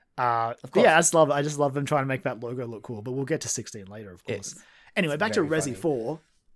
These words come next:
Speaker 1: Good God, it looks
Speaker 2: Yes.
Speaker 1: so good.
Speaker 2: Yeah, it looks great. Um, that Resident Evil four is a game, like, the Resident Evil game I've actually played and finished, and actually have played through, I think, a couple of times. Um, and I really enjoy it.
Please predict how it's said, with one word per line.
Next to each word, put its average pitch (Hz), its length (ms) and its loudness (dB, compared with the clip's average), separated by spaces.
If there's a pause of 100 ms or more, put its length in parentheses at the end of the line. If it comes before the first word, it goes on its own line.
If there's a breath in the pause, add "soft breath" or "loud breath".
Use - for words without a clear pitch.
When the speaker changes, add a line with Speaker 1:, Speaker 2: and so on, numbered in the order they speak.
(120)
Speaker 1:
Good 165 180 4
God, 143 380 0
it 151 140 -4
looks 139 200 -4
Speaker 2:
Yes. - 60 0
Speaker 1:
so 147 280 2
good. 147 580 -2 (1120)
Speaker 2:
Yeah, 151 100 2
it - 40 6
looks 196 140 2
great. 185 240 4 (380)
Um, 147 260 -2 (100)
that 135 180 -4
Resident 170 300 -2
Evil 151 100 -4
four 160 180 0
is 139 80 -2
a 147 40 -4
game, 147 320 2
like, 123 160 0
the 131 80 0
Resident 127 320 -2
Evil 117 140 -4
game 113 220 -4
I've 110 140 -2
actually 110 280 -4
played 107 280 0
and 95 160 -6
finished, 131 400 -8 (320 soft breath)
and 113 140 -2
actually 120 300 -2
have 107 180 -4
played 113 260 0
through, 107 280 -6 (220)
I 107 60 -14
think, 117 240 -12
a - 60 -20
couple 113 320 -6
of 147 40 -10
times. 339 420 -6 (680 soft breath)
Um, 123 380 -4 (380)
and 123 100 -2
I 123 40 4
really 127 200 2
enjoy 120 280 0
it. - 180 -8